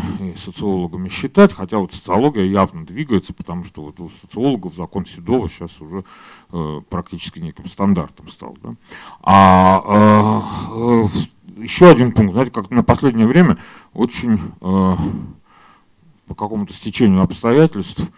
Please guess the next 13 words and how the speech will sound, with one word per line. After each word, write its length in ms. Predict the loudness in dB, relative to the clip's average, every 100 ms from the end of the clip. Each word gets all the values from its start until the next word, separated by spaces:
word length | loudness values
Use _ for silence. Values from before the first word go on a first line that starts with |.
| _ _ _ _
э, 480 | -6 0 2 2 -2 -6 -14 _ _ _ -20 -20 -20 -12
попадаются 720 | -2 -2 2 4 4 2 -6
на 100 | -6
глаза, 560 | 0 0 2 2 2 2 -12 _ _
э, 300 | -8 -4 -2
работы, 340 | -2 0 -2 -2
связанные 680 | -6 -2 0 0 -2 -2
с, 220 | -6 -14 -6
э, 220 | -4 -4 -8 _ _ _ -12 -10 -8
серьезным 580 | -6 2 4 4 2 -2
обсуждением, 680 | -2 -10 -4 0 2 0 -4
исследованием 580 | -4 -4 0 2 2
роли 240 | 2 0